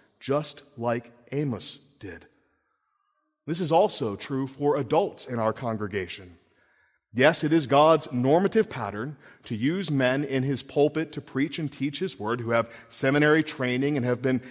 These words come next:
investigated and examined by the presbytery. But that process is not necessary for an individual to be able to speak words of truth to those around them.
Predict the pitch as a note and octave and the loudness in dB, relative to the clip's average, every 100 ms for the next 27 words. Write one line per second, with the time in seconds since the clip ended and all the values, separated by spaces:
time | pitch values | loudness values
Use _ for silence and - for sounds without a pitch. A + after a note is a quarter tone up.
0 | - A#2+ A2 C#3 C#3+ - C#3 D3 D3 D3+ | -8 -4 0 0 0 -2 2 2 2 0
1 | D3+ A#2+ A2+ F2+ C3 D3 D#3 D3+ C3 C3 | 0 -4 -6 -4 -2 0 0 -2 2 2
2 | A#2+ - D3 D3+ D3+ - G#2 G2+ G#2+ C#3 | 0 -2 0 0 -2 -6 -4 -4 -8 -12
3 | _ _ _ _ _ _ _ _ _ - | _ _ _ _ _ _ _ _ _ -4
4 | C3 F3+ - F3+ F3 - D#3+ C#3+ B2 C#3+ | 0 0 0 0 0 0 -4 -4 -2 -2
5 | G#2 A#2+ D#3+ B2+ - G#2 G#2+ G#2 G#2+ A#2+ | -2 -4 -4 -6 -6 -4 -4 -4 -6 -4
6 | B2+ A2 G2 A#2 A2 - G2 A2 A2+ A2+ | -4 -4 -6 -8 -10 -12 -10 -8 -6 -6
7 | A#2+ A#2+ - G#2 G#2 - _ _ - G#2+ | -8 -10 -12 -12 -16 -16 _ _ -6 -4
8 | G#2+ G#2 - A2 G#2 - - A2 G#2 B2 | -2 -6 -4 -4 -4 -6 -8 -8 -8 -10
9 | G2 F#2 F#2 G2+ G2+ A#2 A#2 F#2+ E2 | -10 -8 -10 -6 -2 0 -2 -6 -14